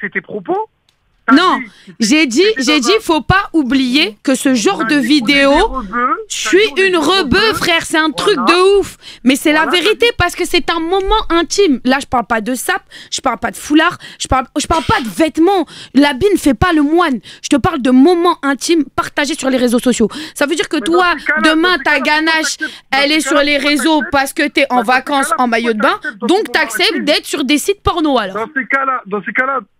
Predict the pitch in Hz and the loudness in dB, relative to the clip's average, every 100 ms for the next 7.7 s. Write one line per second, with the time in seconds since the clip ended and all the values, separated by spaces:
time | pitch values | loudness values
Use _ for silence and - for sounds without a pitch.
0 | _ 285 185 214 220 214 214 208 208 - | _ _ -8 -6 -6 -10 -8 -6 -6 -6
1 | 226 185 190 175 196 214 190 170 _ 180 | -12 -14 -18 -18 -18 -10 -10 -10 _ -8
2 | 190 180 208 196 214 170 175 170 190 190 | -8 -8 -8 -6 -6 -8 -14 -12 -12 -12
3 | - 220 196 170 202 - 170 196 175 185 | -12 -14 -12 -6 -6 -8 -20 -16 -14 -12
4 | 185 190 - 165 175 262 330 _ - - | -12 -14 -14 -6 -2 -2 -4 _ -20 -20
5 | - _ _ _ _ _ 233 233 247 277 | -20 _ _ _ _ _ -6 -4 -2 -4
6 | 269 262 - - 240 214 254 202 202 254 | -4 -8 -10 -14 -14 -12 -12 -8 -6 -6
7 | - 202 208 - 247 247 214 | -10 -20 -20 -16 -12 -10 -10